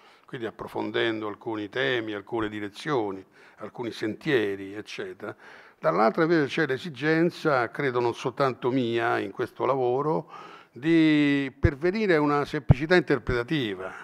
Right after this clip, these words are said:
Cioè la complessità non può essere tale da impedirci poi di avere una, una certa idea abbastanza anche schematica sulla quale poi costruire un'azione. Quindi da una parte c'è l'esigenza di, ehm,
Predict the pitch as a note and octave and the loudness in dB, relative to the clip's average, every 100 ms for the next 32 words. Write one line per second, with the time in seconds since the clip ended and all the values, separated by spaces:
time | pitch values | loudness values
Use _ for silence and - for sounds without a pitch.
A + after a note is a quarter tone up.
0 | - _ _ _ _ _ C#3 B2+ B2+ - | -20 _ _ _ _ _ -4 -2 0 2
1 | C3+ F3+ D3 A#2 E3+ D3 C3+ B2 C#3 C3 | 2 4 2 2 2 2 0 2 6 6
2 | B2 A#2+ A#2 B2 B2 B2 - A#2+ C3 A#2 | 6 2 0 -2 0 -4 -6 2 2 4
3 | A#2 B2 A#2+ A#2 A#2 A2+ G#2+ A2+ G2+ B2 | 4 4 4 2 0 -2 -4 -8 -6 -6
4 | A2 A2 A2 B2 A2+ G#2+ G2 _ - - | -4 -4 0 2 2 -2 -6 _ -20 -20
5 | - - A2+ A2 - A#2+ - - - - | -20 -16 -10 -8 -6 -6 -4 -4 -6 -6
6 | A#2+ C3+ C3+ G#2 G#2 G#2 G2+ - G#2+ G#2+ | -2 2 4 2 -2 -8 -8 -4 -4 2
7 | A#2+ B2+ G2+ A#2 A2+ - - - A#2 B2 | 2 2 2 0 0 -6 -12 -6 -2 0
8 | A#2 A2+ - - - - A#2 A2+ - C#3 | 2 0 -2 -18 -20 -6 -2 -2 -4 -2
9 | G#2+ F2+ F#2 C3 A#2 B2+ D3+ F3+ F#3+ F3+ | -2 -4 -8 -4 0 0 0 0 0 -2
10 | - C3+ A#2+ A2+ G#2 G#2+ B2+ C#3+ A#2 - | -4 -2 -2 -6 -8 -8 -2 -2 -2 -4
11 | G#2 G#2+ G#2 _ - - - - G#2+ G#2 | -6 -6 -8 _ -20 -20 -20 -10 -6 -4
12 | G#2 G2+ G2+ G2+ G#2 G2+ | -4 -6 -10 -10 -10 -12